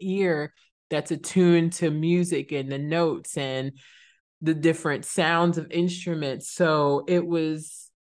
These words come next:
it was new, but it was familiar,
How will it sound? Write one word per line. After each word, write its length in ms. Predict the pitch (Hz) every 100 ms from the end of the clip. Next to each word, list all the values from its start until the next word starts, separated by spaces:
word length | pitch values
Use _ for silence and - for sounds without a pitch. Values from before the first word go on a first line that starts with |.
| _ _ _ _ _
it 160 | 190 175
was 280 | 170 165 151
new, 680 | 165 175 214 269 233 208 202
but 220 | 175 185
it 140 | 170
was 360 | 165 170 160 160
familiar, 960 | - 165 156 170 175 151 123 90 127